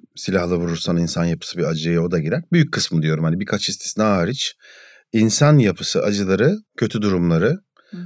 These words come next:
Speaker 1: ayrılık da var bunun içinde, aldatmak da var. Hani onlar da
Speaker 2: Hı hı.
Speaker 1: insan yapısı. Bunların hepsini halledebilir mize. Bunların çoğunu halleder.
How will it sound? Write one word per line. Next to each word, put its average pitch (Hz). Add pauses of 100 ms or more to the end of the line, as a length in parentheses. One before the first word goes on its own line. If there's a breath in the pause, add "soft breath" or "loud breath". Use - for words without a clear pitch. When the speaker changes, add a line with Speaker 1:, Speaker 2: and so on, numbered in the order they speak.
(120 loud breath)
Speaker 1:
ayrılık 104
da 101
var 101
bunun 101
içinde, 101
aldatmak 95
da 101
var. 98
Hani 90
onlar 90
da 85
Speaker 2:
Hı 85
hı. 87
Speaker 1:
insan 85
yapısı. 90
Bunların 156
hepsini 147
halledebilir 104
mize. 76 (360)
Bunların 120
çoğunu 110
halleder. 85